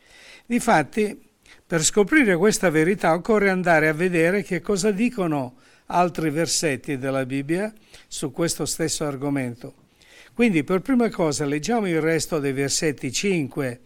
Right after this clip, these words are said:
eh, sempre in Ebrei undici, versetto cinque in Ebrei undici. Non perdiamo di vista il capitolo undicesimo degli Ebrei, perché ci torneremo.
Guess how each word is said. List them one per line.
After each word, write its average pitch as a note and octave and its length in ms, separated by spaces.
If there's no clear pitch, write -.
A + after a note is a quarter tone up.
eh, B2+ 220
sempre C#3+ 800
in C#3+ 120
Ebrei C#3 300
undici, D3+ 720
versetto C3 440
cinque D#3 380
in C3+ 80
Ebrei C#3+ 300
undici. E3 600
Non D#3 200
perdiamo D#3+ 480
di D3 100
vista D#3 340
il C#3 120
capitolo D3 480
undicesimo C#3 720
degli C#3+ 220
Ebrei, E3+ 300
perché C#3+ 300
ci C3 140
torneremo. C#3+ 760